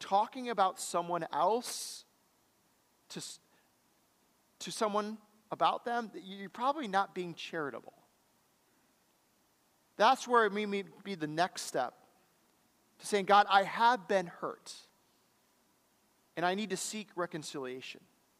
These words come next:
And hopefully, if there is true reconciliation,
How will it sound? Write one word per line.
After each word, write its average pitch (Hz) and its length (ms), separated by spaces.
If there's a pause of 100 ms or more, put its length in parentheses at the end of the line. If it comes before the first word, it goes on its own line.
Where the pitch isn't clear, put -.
(3500)
And 175 120
hopefully, 208 720
if 180 200
there 208 180
is 196 120
true 233 300
reconciliation, 175 1200